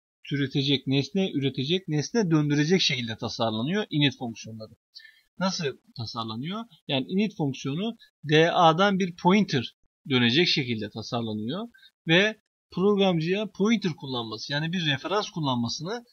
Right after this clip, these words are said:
gerektirdiğine, e, şart geçiyor. Yani sen değişken üretme, sen, e, nesne üreteceksin beni kullanarak dedirtiyoruz. Çünkü gördüğünüz gibi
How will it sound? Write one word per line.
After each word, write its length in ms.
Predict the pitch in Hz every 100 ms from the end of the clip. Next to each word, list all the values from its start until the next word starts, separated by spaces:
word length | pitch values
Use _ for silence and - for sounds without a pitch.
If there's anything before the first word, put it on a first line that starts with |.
| _ _
gerektirdiğine, 960 | 151 151 151 156 143 135 127 139 214 262 _ _ -
e, 260 | 139 135 123
şart 300 | - 190 - - - -
geçiyor. 380 | 117 - 113 -
Yani 300 | 160 156 180
sen 240 | - 185 170
değişken 380 | 156 - 180
üretme, 540 | 147 165 185 165 202 240 _ _
sen, 340 | - 185 254 - _ _ _ -
e, 80 | 143 135 127 127
nesne 320 | 147 151 226
üreteceksin 600 | 208 156 127 123 - 120
beni 160 | 117 113
kullanarak 500 | 131 120 113 110 - _ _ _
dedirtiyoruz. 800 | 143 127 113 - - 113 139 _ _ _ _
Çünkü 220 | 180 170
gördüğünüz 500 | 160 165 165 190 185
gibi 340 | 143 160 233